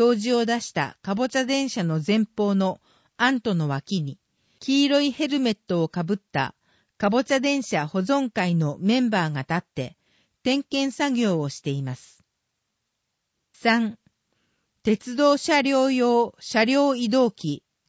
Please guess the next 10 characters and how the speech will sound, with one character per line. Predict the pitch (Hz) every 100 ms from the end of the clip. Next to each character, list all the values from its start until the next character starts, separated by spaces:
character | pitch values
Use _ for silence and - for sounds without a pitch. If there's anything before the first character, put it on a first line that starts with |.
| _
通 | - 254 262
称 | - 247 233 -
ア | 254
ン | 240
ト。 | - 135 - _ _ _ _ _ _ _ _ _ _ _
写 | - 233
真 | - 277
の | 277
説 | 254 233 - 220
明。 | 208 202 185